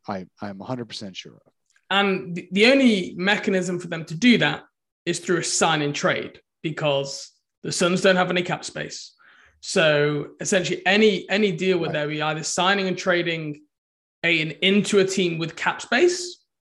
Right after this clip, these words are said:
Speaker 2: or signing and trading with another team and then taking back money from
Speaker 1: Right.
Speaker 2: that other team. And, and like you said, the key thing here with the Suns is, you know, expiring contracts and draft picks isn't getting anything done. Like,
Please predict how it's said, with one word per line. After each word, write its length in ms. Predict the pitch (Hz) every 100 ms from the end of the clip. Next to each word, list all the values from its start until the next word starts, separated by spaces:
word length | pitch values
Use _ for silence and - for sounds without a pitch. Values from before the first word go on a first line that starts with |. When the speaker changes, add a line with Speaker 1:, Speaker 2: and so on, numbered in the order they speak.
| _ _
Speaker 2:
or 140 | 180
signing 480 | 185 - 196 202 196
and 80 | 185
trading 720 | 190 180 175 175 170 160 156 _ _ _
with 200 | 170 170
another 300 | 185 233 220
team 500 | 214 180 170 160 156
and 140 | - 170
then 180 | 165 165
taking 540 | - 180 175 170 160
back 300 | 175 156 - - - _ _ _ _ _ -
money 460 | 170 170 143 139 - -
from 240 | - 156
Speaker 1:
Right. 80 | 214
Speaker 2:
that 80 | 170
other 140 | 143
team. 360 | 147 139 - -
And, 180 | 175 175
and 180 | 175 170
like 220 | 190 202
you 140 | 214 233
said, 400 | - 147 143 - _ _ -
the 80 | 151
key 260 | - 247
thing 200 | 214 180
here 180 | 180 190
with 80 | 151
the 80 | 147
Suns 360 | 185 180 165
is, 260 | 151 143 - _ _ -
you 80 | 170
know, 140 | 160
expiring 680 | - - - 233 240 254 208
contracts 560 | 208 202 196 160 -
and 100 | 160
draft 320 | 156 160 - 151
picks 260 | 135 -
isn't 280 | - 160 147
getting 260 | 147 135 139
anything 340 | 135 - 131
done. 240 | 117 65 - _ _ _ -
Like, 440 | 156 143 - -